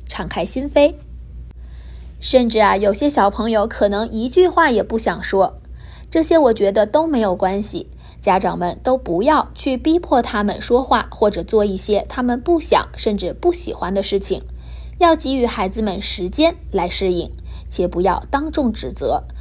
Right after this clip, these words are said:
这样只会加重孩子的压力，而且会更退缩。因此，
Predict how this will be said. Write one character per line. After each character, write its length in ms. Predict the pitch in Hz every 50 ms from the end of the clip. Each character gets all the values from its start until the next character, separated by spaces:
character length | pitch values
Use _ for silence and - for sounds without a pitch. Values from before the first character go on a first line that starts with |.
| - - -
这 160 | - 320 320 311
样 220 | 311 285 277 269
只 140 | - 220 208
会 180 | 208 247 233
加 200 | 233 269 254 269
重 220 | 277 - 254 233 233
孩 240 | 226 - - 165 185
子 160 | 185 196 196
的 120 | 185 170 -
压 240 | 220 233 240 269
力， 200 | 277 285 247 - - - - - - - -
而 160 | 190 175 170
且 260 | 180 - - 170 - - -
会 160 | - - 180
更 220 | 180 - 311 302 233
退 160 | - - -
缩。 280 | - - - 76 - - - - - - - - - - - - - - - - - - -
因 180 | - 262 277 294
此， 240 | - - 220 185